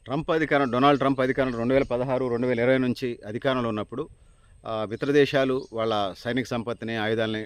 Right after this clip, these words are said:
స్ట్రెంథెన్ చేసుకునే ప్రయత్నం అయితే చేసి, ఆ విధంగా మిత్ర దేశాలు కూడా ఆ విధంగా ఆయుధ సంపత్తిని వాటినన్నిటిని డెవలప్‌మెంట్ చేసుకునే ప్రయత్నం అయితే చేసే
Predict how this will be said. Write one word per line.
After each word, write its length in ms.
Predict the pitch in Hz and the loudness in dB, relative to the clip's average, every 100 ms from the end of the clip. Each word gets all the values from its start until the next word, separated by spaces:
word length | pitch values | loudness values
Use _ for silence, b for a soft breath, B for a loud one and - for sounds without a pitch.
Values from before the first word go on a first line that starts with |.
| 92 | -12
స్ట్రెంథెన్ 400 | - 110 123 113 | -10 -6 -4 -4
చేసుకునే 480 | 110 - 101 95 95 - b b _ | -4 -6 -8 -8 -12 -16 b b _
ప్రయత్నం 260 | 104 104 110 | -14 -10 -8
అయితే 120 | 101 | -6
చేసి, 280 | 107 107 190 | -6 -4 -2
ఆ 100 | 131 | 0
విధంగా 480 | 127 131 131 123 139 b b b 104 | 0 2 2 0 -4 b b b -10
మిత్ర 160 | 147 | -4
దేశాలు 360 | 147 151 147 139 | -2 0 2 2
కూడా 160 | 143 | 4
ఆ 20 | 120 | 4
విధంగా 440 | 120 135 127 104 | 2 2 0 0
ఆయుధ 220 | 101 123 117 | 0 -2 -2
సంపత్తిని 480 | 120 113 101 127 | -6 -8 -8 -6
వాటినన్నిటిని 520 | 120 107 110 113 113 101 | -6 -4 -6 -6 -8 -8
డెవలప్‌మెంట్ 580 | 104 107 107 101 98 | -6 -8 -8 -10 -8
చేసుకునే 300 | 92 92 101 | -10 -10 -12
ప్రయత్నం 320 | 92 98 95 95 | -12 -12 -12 -14
అయితే 180 | 92 | -10
చేసే 220 | 104 160 | -8 -8